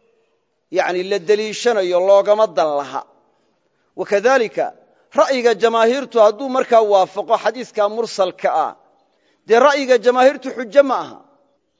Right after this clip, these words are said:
Jamaahiirtana deliil khilaafsan haddii la helo, waa la khilaafi karaa. Marka jumhuurka iyo xadiiska mursalka aba, marka wax kale la waayo, waa la iska weheshan karaa. Laakiin xujo iyo deliil ma aha,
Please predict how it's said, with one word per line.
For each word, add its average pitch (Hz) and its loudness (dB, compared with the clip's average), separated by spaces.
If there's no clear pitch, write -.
Jamaahiirtana 262 4
deliil 254 2
khilaafsan 240 2
haddii 240 0
la 240 0
helo, 233 4
waa 214 4
la 202 0
khilaafi 190 -2
karaa. 135 -6
Marka 160 -2
jumhuurka 208 -4
iyo 196 2
xadiiska 233 -4
mursalka 233 -2
aba, 233 4
marka 269 2
wax 285 0
kale 277 6
la 269 4
waayo, 247 2
waa 269 4
la 254 0
iska 285 -6
weheshan 233 0
karaa. 170 -2
Laakiin 170 -6
xujo 180 -4
iyo 180 -4
deliil 170 -6
ma 147 -6
aha, 135 -6